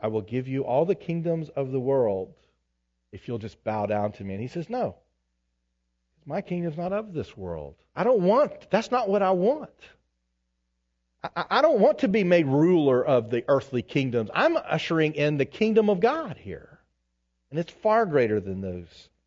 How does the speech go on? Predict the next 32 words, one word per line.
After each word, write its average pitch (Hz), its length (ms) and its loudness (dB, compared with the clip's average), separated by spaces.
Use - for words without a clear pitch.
kingdoms." 82 340 -12
What 131 100 -4
we 135 120 0
find 147 380 4
is 123 120 0
Jesus 143 340 -2
doesn't 123 320 0
take 135 180 -4
a 117 60 -4
sword 127 520 0
and 107 240 -2
find 120 280 2
the 104 60 -2
power 123 340 2
structures 117 600 -4
and 104 280 -8
power 143 280 4
structures 139 520 2
and 110 120 -6
turn 143 220 -2
them 120 160 0
over, 127 280 4
but 113 180 2
instead 123 420 0
Jesus 120 260 -4
constantly 131 520 -4
sought 120 260 0
out 113 160 0
the - 60 -16
poor, 143 420 0
the 104 80 -14
hurting, 143 600 0